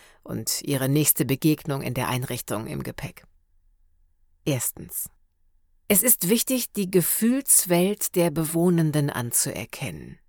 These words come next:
Versuchen Sie, sich in die andere Person hineinzuversetzen und die Gründe für das Verhalten zu verstehen. Zweitens.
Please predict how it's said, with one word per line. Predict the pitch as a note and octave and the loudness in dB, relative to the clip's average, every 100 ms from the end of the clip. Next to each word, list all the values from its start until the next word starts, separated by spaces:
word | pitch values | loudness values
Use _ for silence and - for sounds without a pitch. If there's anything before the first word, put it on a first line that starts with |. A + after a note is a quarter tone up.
| _ _ _ _ _ _ - - - - - | _ _ _ _ _ _ -20 -20 -20 -20 -2
Versuchen | G3 F3+ B3 C#4 C4+ A#3+ | 2 4 4 2 0 0
Sie, | A3+ A3 | 0 2
sich | G#3+ G#3+ - | 2 0 0
in | G3 | 0
die | F#3 F#3 - | 2 2 2
andere | G3 G3 F3+ | 2 2 0
Person | F3 E3+ D#3+ E3 D#3+ D#3+ | 0 0 0 0 0 0
hineinzuversetzen | C#3+ D3 C3 C#3 C#3 B2+ - A#2+ - - - - - - _ - - - - - | 0 0 0 0 0 0 -2 -6 -8 -6 -4 -4 -6 -18 _ -20 -20 -20 -20 -4
und | F3 F3 D#3+ - - | 2 4 2 -2 -2
die | D#3 | 0
Gründe | - D3 F3+ F#3 D#3+ A#2 - _ | 0 4 6 6 4 0 -6 _
für | - - C3 | -12 -6 -4
das | B2 - | -2 -2
Verhalten | - B2+ D3 - C#3+ | -2 -2 -2 -2 -2
zu | - C#3+ | -2 -2
verstehen. | C3+ - - C3 - - _ _ _ _ _ _ _ _ _ _ _ _ _ _ | 0 0 0 -2 -6 -14 _ _ _ _ _ _ _ _ _ _ _ _ _ _
Zweitens. | - C#3+ G#2+ - F#3 - - | 0 2 0 0 0 0 -4